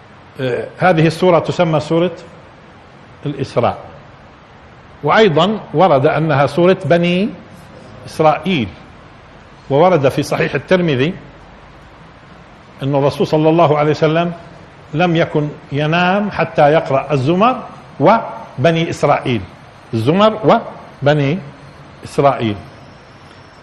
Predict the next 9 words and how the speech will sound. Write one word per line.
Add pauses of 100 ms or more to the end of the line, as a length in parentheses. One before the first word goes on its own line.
الأسماء
اللي
بتكون
مكتوبة
في
المصاحف،
لا
السور، (680)
الأسماء،